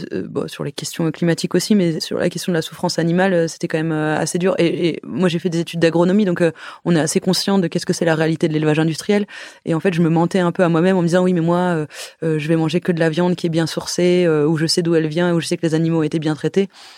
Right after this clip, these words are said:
Et en fait, je me rendais compte que je faisais des exceptions de temps en temps, et en fait, que finalement, euh, les exceptions, c'était la règle, et qu'en fait, à chaque fois que j'allais au resto, je mangeais de la viande, et je savais pas du tout d'où elle venait, mais je disais autour de moi que non, non, mais moi, je, j'ai conscience des dérives.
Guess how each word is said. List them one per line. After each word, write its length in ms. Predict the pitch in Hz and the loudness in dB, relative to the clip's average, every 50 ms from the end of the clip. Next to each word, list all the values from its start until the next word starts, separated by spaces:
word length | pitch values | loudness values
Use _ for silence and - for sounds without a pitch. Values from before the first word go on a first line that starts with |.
| - - - - - - _ - - | -20 -20 -20 -20 -20 -20 _ -8 -6
Et 80 | 156 | -4
en 80 | 151 139 | -2 0
fait, 120 | 175 175 | 0 0
je 60 | 151 | 2
me 60 | 170 156 | 2 2
rendais 200 | 151 151 156 151 | 2 2 0 0
compte 180 | - 175 170 | -2 -2 -4
que 100 | - 170 | -4 -4
je 60 | - | -6
faisais 180 | - 160 156 151 | -2 -2 -2 0
des 120 | 143 147 | 0 -2
exceptions 520 | 147 147 - - 156 143 - - 180 185 180 | -2 -2 -2 -6 -10 -8 -4 -2 -2 0 -2
de 40 | 165 | -2
temps 160 | - 156 151 | -2 -2 -2
en 60 | 147 | -2
temps, 180 | 139 180 175 156 | -2 -2 -2 -2
et 40 | |
en 40 | 147 | -2
fait, 200 | 127 - 156 - | 0 -2 -2 -2
que 80 | - 160 | -4 -8
finalement, 440 | - - 156 143 151 160 170 165 156 | -6 -2 -2 0 2 2 2 2 2
euh, 100 | 147 143 | 0 0
les 120 | 151 147 | 0 -2
exceptions, 300 | 151 - - 151 - 170 | -2 -4 -4 -2 -2 0
c'était 120 | - - | 2 2
la 120 | 151 135 135 | 2 4 4
règle, 200 | 156 175 185 160 | 2 2 2 0
et 40 | 135 | -2
qu'en 100 | - 165 | -2 -2
fait, 160 | 160 156 151 | -2 -2 -2
à 20 | |
chaque 140 | 135 - 147 | -2 -4 -2
fois 80 | - 165 | -2 0
que 40 | |
j'allais 120 | 147 147 143 | 0 2 0
au 60 | 143 | 0
resto, 280 | 139 147 - - 175 180 | 0 -2 -4 -4 -4 -2
je 80 | 160 | 0
mangeais 140 | 165 147 147 | 0 -2 0
de 60 | 139 | 0
la 100 | 139 135 | 0 2
viande, 220 | 139 151 175 190 196 - - - - | 2 2 2 2 0 -2 -6 -10 -8
et 40 | 160 | -6
je 40 | - | -2
savais 160 | 160 135 139 | -2 0 2
pas 100 | - 165 | 2 2
du 100 | 165 170 | 2 2
tout 60 | - | 0
d'où 140 | 175 165 156 | 2 2 2
elle 80 | 151 151 | 2 2
venait, 320 | 143 151 143 170 208 196 - - - - - - - | 2 2 2 2 0 0 -4 -10 -20 -20 -6 0 2
mais 160 | 175 175 170 | 2 2 2
je 80 | 156 | 0
disais 200 | 151 156 160 156 | -2 -2 0 0
autour 260 | 165 147 147 - 147 139 | 0 0 0 -2 -2 0
de 60 | 139 | 2
moi 200 | 151 170 185 190 | 4 4 2 2
que 120 | - - | 2 0
non, 200 | 170 160 165 170 | 0 2 2 2
non, 100 | 175 170 | 2 0
mais 80 | 170 151 | 0 0
moi, 160 | 156 160 165 | -2 -2 -2
je, 220 | 147 151 147 147 | -2 -4 -6 -6
j'ai 100 | 143 165 | -6 -6
conscience 400 | 160 - 170 156 - - 180 165 | -6 -4 -4 -4 -4 -2 -4 -2
des 80 | 156 160 | -2 -2
dérives. 300 | 151 151 151 156 151 | -2 -2 -2 -2 -4